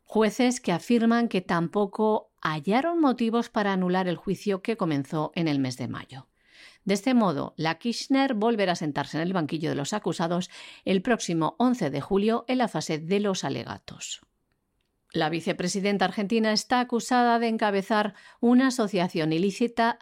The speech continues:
y de defraudar al Estado, al haber favorecido al empresario Lázaro Báez en la adjudicación de cincuenta y una obras públicas.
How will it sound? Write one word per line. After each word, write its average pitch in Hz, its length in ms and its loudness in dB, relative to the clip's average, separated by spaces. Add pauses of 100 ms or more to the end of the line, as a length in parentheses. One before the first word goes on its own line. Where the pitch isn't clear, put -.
(160)
y 285 160 4
de 202 160 0
defraudar 185 760 0
al 202 220 -2
Estado, - 560 -8 (420)
al 160 160 2
haber 185 280 2
favorecido 202 680 0
al 151 80 2
empresario 165 580 0
Lázaro 151 560 0
Báez 214 480 -2 (360)
en 160 120 2
la 165 80 2
adjudicación 202 800 2
de 196 140 2
cincuenta 185 580 0
y 202 120 2
una 269 340 4
obras 202 460 0
públicas. - 680 -8